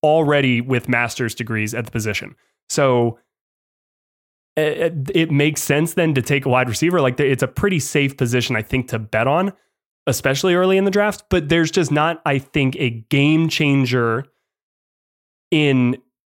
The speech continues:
the most elite sense like there have been in a couple of these recent drafts. I don't know if there's a DeAndre Hopkins, but there could very well be a Justin Jefferson. And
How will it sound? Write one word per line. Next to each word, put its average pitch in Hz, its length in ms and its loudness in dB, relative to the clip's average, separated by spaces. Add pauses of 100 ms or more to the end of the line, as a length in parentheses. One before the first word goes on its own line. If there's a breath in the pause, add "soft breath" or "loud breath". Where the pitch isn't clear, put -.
(240)
the 147 220 0
most 156 300 2
elite 131 460 0
sense 139 460 -2
like 131 340 0
there 131 200 0
have 120 280 -4
been 123 160 0
in 113 80 0
a 107 100 -2
couple 123 340 -2
of 120 100 -2
these 127 240 -2
recent 135 340 0
drafts. 147 380 -2 (440)
I 127 80 0
don't 160 180 2
know 147 100 4
if 139 80 -2
there's 127 200 0
a 127 60 2
DeAndre 113 360 0
Hopkins, 107 440 -6 (360)
but 170 180 -2
there 160 140 2
could 202 380 0
very 175 240 2
well 202 280 2
be 165 180 0
a 156 40 2
Justin 135 320 0
Jefferson. - 480 -4 (400)
And 135 540 2